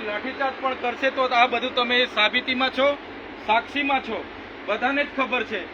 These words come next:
જો પોલીસ ઉચ્ચ અધિકારીઓની સૂચનાથી, કંપનીના માલિકોની સૂચનાથી અને કોઈ નેતાઓની સૂચનાથી આપણી સાથે ગેરવર્તણૂક કરે છે, આપણને હેરાન પરેશાન કરે છે,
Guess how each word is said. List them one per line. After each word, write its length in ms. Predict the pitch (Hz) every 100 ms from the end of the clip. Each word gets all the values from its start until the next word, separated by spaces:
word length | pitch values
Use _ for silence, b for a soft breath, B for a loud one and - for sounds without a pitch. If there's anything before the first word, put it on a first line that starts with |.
| - - -
જો 140 | 214 277 285
પોલીસ 400 | 277 269 277 269 - - 202
ઉચ્ચ 220 | 262 277
અધિકારીઓની 760 | 254 262 254 247 254 247 247 -
સૂચનાથી, 600 | 220 262 277 277 247 208 160 - - -
કંપનીના 520 | 226 233 262 277 269
માલિકોની 680 | 247 247 262 262 254 254 -
સૂચનાથી 680 | 214 233 269 285 254 226 165 - - - -
અને 180 | 208 262
કોઈ 260 | 269 262 269
નેતાઓની 600 | 226 220 269 269 269 -
સૂચનાથી 720 | 233 254 277 285 262 233 170 - - 180
આપણી 380 | 196 254 285 277
સાથે 260 | 269 269 240
ગેરવર્તણૂક 720 | 214 254 262 247 - 254 254 254
કરે 220 | 226 254 294
છે, 200 | 254 214 160 - -
આપણને 360 | 196 208 262 262
હેરાન 340 | 214 226 277 269
પરેશાન 440 | 269 262 262 254
કરે 280 | - 233 277
છે, 180 | 277